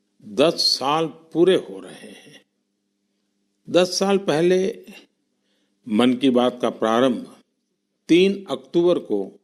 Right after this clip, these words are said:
विजयादशमी के दिन हुआ था। और ये कितना पवित्र संयोग है कि इस साल तीन अक्टूबर को जब मन की बात के दस वर्ष पूरे होंगे,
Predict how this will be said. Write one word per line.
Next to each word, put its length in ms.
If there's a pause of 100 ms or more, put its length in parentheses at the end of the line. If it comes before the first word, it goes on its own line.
(680)
विजयादशमी 800
के 120
दिन 280
हुआ 320
था। 340 (1300)
और 140
ये 120
कितना 420
पवित्र 520
संयोग 540
है 520 (840)
कि 60
इस 380
साल 360 (920)
तीन 400
अक्टूबर 520
को 160
जब 160
मन 260
की 160
बात 300
के 100
दस 320
वर्ष 140
पूरे 320
होंगे, 560